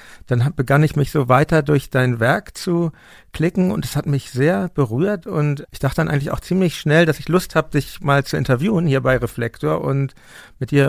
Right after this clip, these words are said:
über deine Musik zu sprechen. Und das hat jetzt geklappt. Das finde ich super. Und ich fang mal ganz vorne an.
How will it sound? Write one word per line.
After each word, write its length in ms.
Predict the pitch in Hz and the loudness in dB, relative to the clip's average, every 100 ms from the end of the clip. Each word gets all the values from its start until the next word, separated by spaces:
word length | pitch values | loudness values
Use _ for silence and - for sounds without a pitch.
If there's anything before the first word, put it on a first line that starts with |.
| 143 | 0
über 220 | 143 127 | -2 0
deine 180 | 123 123 | 2 2
Musik 380 | 120 113 196 - | -2 -4 -10 -10
zu 100 | 131 | -12
sprechen. 540 | - 110 104 165 247 | -6 -6 -4 -4 -6
Und 180 | 208 135 | -6 -6
das 140 | 143 | -2
hat 100 | 151 | -2
jetzt 140 | 147 - | -4 -8
geklappt. 420 | 117 - - - _ | -8 -6 -8 -12 _
Das 200 | 127 - | -6 -4
finde 160 | 135 127 | -2 -2
ich 100 | - | -2
super. 380 | 165 127 165 | 0 0 0
Und 180 | 147 127 | -2 -6
ich 160 | - - | -8 -2
fang 220 | 143 165 | 2 2
mal 80 | 147 | 2
ganz 240 | 143 - | 0 -2
vorne 340 | - 156 160 127 | -2 0 0 -2
an. 280 | 120 180 | -4 -6